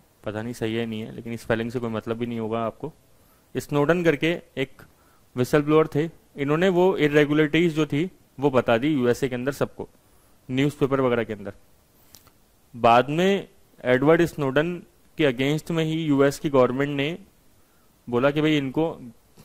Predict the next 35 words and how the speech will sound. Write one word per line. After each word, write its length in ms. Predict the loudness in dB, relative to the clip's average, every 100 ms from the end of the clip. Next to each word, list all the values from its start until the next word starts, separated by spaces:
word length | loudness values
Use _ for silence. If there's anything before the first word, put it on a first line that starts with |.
| -20 -6
अरेस्ट 320 | 0 0 0 0
वगैरह 220 | 2 2
कर 160 | 0
दो, 120 | 0 -2
इनके 200 | -2 -4
ऊपर, 180 | -4 -6
इनके 400 | -6 -4 0 2
against 260 | 2 0 -2
में 100 | -2
केस 240 | 0 0
फाइल 200 | 0 -2
कर 140 | -2 -6
दिया। 180 | -8 -12 _ _ _ _ -20 -20 _ _ -4
फिर 260 | -2 -2 -2
अभी 280 | -2 4 6
ये 120 | 6 4 0 -18 _
इन-, 240 | -8 -6 -8 -8
यूएसए 420 | 0 2 2 4
के 80 | 2
बाहर 280 | 4 4 4
रह 140 | 4
रहे 100 | 2
हैं 100 | 0
कहीं 140 | -4
पे, 160 | -4 -6 -8 _ _ _ _ _ -10
किसी 180 | -2 4
और 240 | 4 4 0
दूसरे 360 | -4 -2 -2 -2 -8 _ _ _ -4
कंट्री 340 | -2 -2 -2 0
के 100 | 0
असाइलम 600 | 0 2 2 4 0 -2
लेके, 260 | -4 -6 -10 -8
असाइलम 380 | -2 0 0 -2
लेकर 240 | -4 -6
मतलब 380 | -6 -6 -6